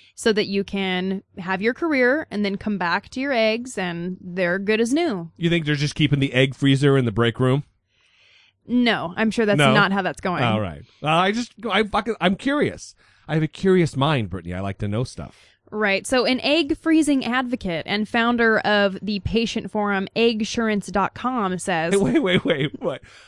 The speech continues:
Speaker 2: We're gonna fucking have a quote for someone who wants to be taken seriously, representing a group called eggsurance dot com.
Speaker 1: It's important to have your eggsurance.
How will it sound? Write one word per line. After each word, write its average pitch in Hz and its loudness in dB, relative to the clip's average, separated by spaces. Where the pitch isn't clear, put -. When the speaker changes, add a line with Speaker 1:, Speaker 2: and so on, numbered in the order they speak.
Speaker 2:
We're 180 4
gonna 202 2
fucking 175 0
have 160 0
a 143 -4
quote 156 0
for 147 -6
someone 156 -2
who 151 0
wants 143 -2
to 151 -8
be 139 -4
taken 143 -2
seriously, 139 -2
representing 143 -2
a 131 -4
group 135 2
called 131 -2
eggsurance 147 0
dot 131 2
com. 127 2
Speaker 1:
It's 202 0
important 254 0
to 233 0
have 220 2
your 208 -2
eggsurance. 175 -6